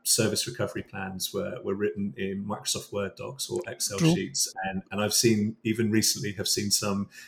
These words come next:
Speaker 1: in PowerPoint, which is an interesting,
Speaker 2: <laughs>
Speaker 1: um, uh, you know, a tool to use to, to, uh, to have your recovery plans in. Um, and, and, uh, those tools are not well suited to,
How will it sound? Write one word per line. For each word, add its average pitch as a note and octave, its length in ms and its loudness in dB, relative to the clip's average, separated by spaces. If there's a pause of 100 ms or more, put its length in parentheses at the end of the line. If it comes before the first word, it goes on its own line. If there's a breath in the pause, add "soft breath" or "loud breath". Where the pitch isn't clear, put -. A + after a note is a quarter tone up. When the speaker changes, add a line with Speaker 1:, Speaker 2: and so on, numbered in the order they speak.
(140 loud breath)
Speaker 1:
in G2+ 120 0
PowerPoint, - 520 2
which A#2+ 160 2
is A2+ 120 2
an A#2+ 80 2
interesting, B2+ 680 8 (240 loud breath)
Speaker 2:
<laughs> - 220 6
Speaker 1:
um, A2 320 10
uh, - 800 0
you A#2 220 4
know, A#2+ 160 10 (180)
a B2+ 60 0
tool C3 260 10
to - 140 4
use A2+ 400 8
to, A2 160 6
to, G#2 400 0
uh, G2+ 260 -2
to A2 140 -4
have G#2+ 120 -2
your G#2 100 4
recovery A#2 300 2
plans G2+ 360 -4
in. G#2 240 -6 (580 soft breath)
Um, A#2 400 6 (220 loud breath)
and, C3+ 180 10
and, C3+ 180 6
uh, - 80 0 (140)
those D#3+ 300 8
tools - 160 8
are C3 180 10
not A#2+ 140 6
well A2+ 160 8
suited - 500 0 (280)
to, G#2 420 0